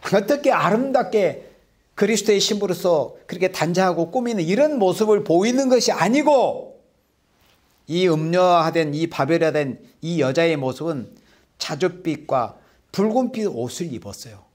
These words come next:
자줏빛과 붉은빛 옷. 이 자줏빛은 바로 청황색 말의 실체를 보여준 겁니다. 이 혼잡한 모습,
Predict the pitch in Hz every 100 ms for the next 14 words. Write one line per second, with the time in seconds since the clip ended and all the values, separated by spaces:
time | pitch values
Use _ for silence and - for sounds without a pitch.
0 | _ _ - 170 202 208 180 165 - 143
1 | 170 170 143 113 - _ _ 175 233 240
2 | - 175 208 233 220 220 185 170 170 285
3 | 285 285 247 240 185 185 175 262 247 247
4 | 220 151 170 208 220 214 180 151 117 -
5 | _ _ _ - 156 156 277 262 - 226
6 | 190 123 113 139 -